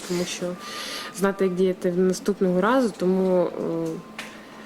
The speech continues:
вперше ми стикалися з правил-, з порушенням правил дорожнього руху, вперше стикалися з, е, водіями, які на підпитку, вперше стикалися з бійками, з конфліктами, з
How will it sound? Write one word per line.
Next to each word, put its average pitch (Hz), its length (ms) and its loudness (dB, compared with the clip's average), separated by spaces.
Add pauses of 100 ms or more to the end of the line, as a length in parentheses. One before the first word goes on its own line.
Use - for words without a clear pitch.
(320)
вперше 226 300 2
ми 196 200 6
стикалися 208 600 2
з 190 40 -4
правил-, 196 420 2
з 180 40 -4
порушенням 196 440 2
правил 185 280 2
дорожнього 190 460 4
руху, 180 260 -2
вперше 185 440 0
стикалися 190 640 0
з, 170 160 -4
е, 170 640 2
водіями, 185 520 2
які 180 380 2
на 180 120 2
підпитку, - 600 -4 (480)
вперше 196 260 0
стикалися 190 580 0
з 180 60 0
бійками, 165 600 0
з 160 60 -8
конфліктами, 160 920 0
з 160 40 -10